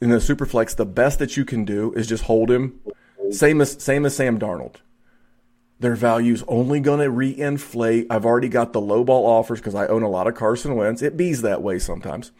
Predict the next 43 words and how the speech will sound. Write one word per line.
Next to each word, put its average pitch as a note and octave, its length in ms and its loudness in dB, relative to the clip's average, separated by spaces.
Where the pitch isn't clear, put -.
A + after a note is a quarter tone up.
And A2+ 220 -2
I'm A2 120 0
just A#2+ 300 -4
chilling. F3 380 0
I'm C#3 160 -2
chilling. F3 340 0
I C3 60 -4
don't D#3 240 0
overreact. C3+ 840 -2
I, A#2 240 -2
I - 20 2
knew B2 360 2
this E3 180 0
was E3 160 0
a D#3+ 40 0
possibility C#3+ 880 -2
when A2 160 -4
all G#2+ 200 2
this C3+ 160 0
started E3 300 -4
happening. C3 540 -4
I'm G#2+ 140 -6
gonna G#2 200 -4
sit - 320 -4
back, A#2 380 -4
I'm G#2+ 140 -6
gonna G#2 240 -4
relax, A2 520 -2
and A2+ 160 -8
I'm A#2 120 -4
gonna C#3 140 -2
let C3 120 2
the A#2+ 80 -2
situation A#2+ 800 -4
un-, D3+ 260 -4
un-, F3 400 -4
you D#3 80 -6
know, C#3+ 340 -6
show - 260 2
us F#3 120 -2
all D#3 360 0
of E2+ 140 -2
it. - 160 -12